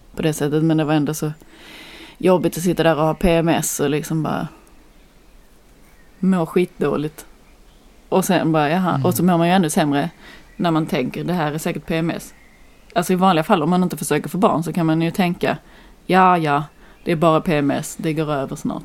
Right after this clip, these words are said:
Speaker 1: Men när det, när man försöker få barn så är, blir det ju dubbel bestraffning, liksom.
Speaker 2: Verkligen.
Speaker 1: Även om jag såklart hoppades att det lika gärna kunde vara gravidhormoner som flög upp och ner. Men när det då var P M S och sen två dagar senare spottings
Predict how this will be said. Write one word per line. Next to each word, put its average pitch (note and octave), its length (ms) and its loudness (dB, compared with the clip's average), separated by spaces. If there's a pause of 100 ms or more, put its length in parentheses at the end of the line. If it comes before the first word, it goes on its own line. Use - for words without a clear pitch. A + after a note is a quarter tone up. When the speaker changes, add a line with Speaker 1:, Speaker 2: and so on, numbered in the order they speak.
Speaker 1:
Men D#3+ 200 0
när D3+ 140 0
det, D3+ 180 -2
när D#3+ 100 -2
man D#3 140 0
försöker D#3 320 -6
få D#3+ 60 -8
barn D3+ 260 -2
så D#3+ 100 -4
är, D3+ 100 -2
blir D3+ 160 -4
det D3+ 60 -4
ju D#3 60 -2
dubbel C#3+ 440 -2
bestraffning, - 600 -6
liksom. - 280 -8 (1300)
Speaker 2:
Verkligen. C3+ 560 -2 (560)
Speaker 1:
Även E3 200 2
om D#3 60 2
jag D3 260 -2 (120)
såklart D#3 460 -2
hoppades D3+ 420 -2
att D3 140 -6
det D3 140 -4
lika D#3 260 -4
gärna D3+ 140 -2
kunde D3 220 -6
vara D3+ 120 -4
gravidhormoner D3+ 840 -6
som D3+ 140 -10 (360)
flög D3 360 -6
upp - 140 -10
och D3 60 -6
ner. D3 120 -6 (800)
Men F3 140 4
när E3+ 140 4
det C#3+ 80 4
då D3+ 220 4
var D3+ 280 2 (140)
P F3 120 0
M F3+ 140 2
S D#3+ 260 -2
och E3 120 -4
sen D#3 320 0
två E3 200 2
dagar D#3 200 0
senare C3+ 400 0
spottings - 640 -4